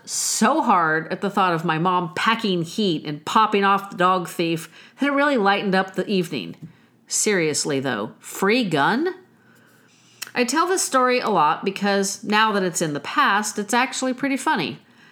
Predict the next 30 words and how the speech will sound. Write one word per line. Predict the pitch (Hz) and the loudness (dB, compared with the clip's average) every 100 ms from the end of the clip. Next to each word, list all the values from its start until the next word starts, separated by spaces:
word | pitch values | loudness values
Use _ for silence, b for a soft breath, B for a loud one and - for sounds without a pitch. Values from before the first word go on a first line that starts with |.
| b | b
Of | 196 | -4
course, | 240 233 226 | 0 0 0
at | |
the | 185 | -4
time, | 170 - 208 156 175 196 B | -2 2 2 2 -2 -6 B
I | - | -2
was | 185 180 | 0 0
terrified | - 254 277 240 175 170 175 | 0 2 2 2 2 2 0
that | 185 | 2
Mom | 196 185 | 2 2
would | 165 | -4
punch | - 233 254 - | 0 0 0 -2
this | 190 - | -4 0
other | 202 233 | 0 2
resident | 180 165 160 180 | 2 2 0 -2
and | 180 | -2
get | 185 | -2
herself | 190 185 175 165 | 0 0 -2 -2
kicked | - 180 - | -4 -6 -2
out. | 156 117 - B B B B | -2 -2 -4 B B B B
That | - 190 | -2 0
would | 190 | 0
not | 170 220 254 - | 2 2 2 0
have | 262 208 | -2 0
been | 190 185 185 | 0 0 -2
a | 170 | -2
great | 165 151 | 0 0
afternoon | 147 139 - 147 135 127 | 0 -2 -6 -4 -4 -6
for | - | -6
me. | 143 65 - | -8 -8 -12